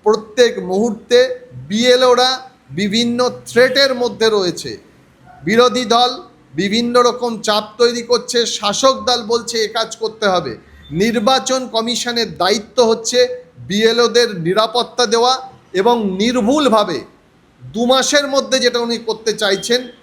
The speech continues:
সেটা নিদেন পক্ষে বিএলওদের এক বছর সময় দেওয়া দরকার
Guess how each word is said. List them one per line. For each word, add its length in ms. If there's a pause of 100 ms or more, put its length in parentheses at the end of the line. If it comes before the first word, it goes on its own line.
(160)
সেটা 480 (320)
নিদেন 520
পক্ষে 440 (440)
বিএলওদের 640 (340)
এক 320
বছর 440
সময় 400
দেওয়া 240
দরকার 420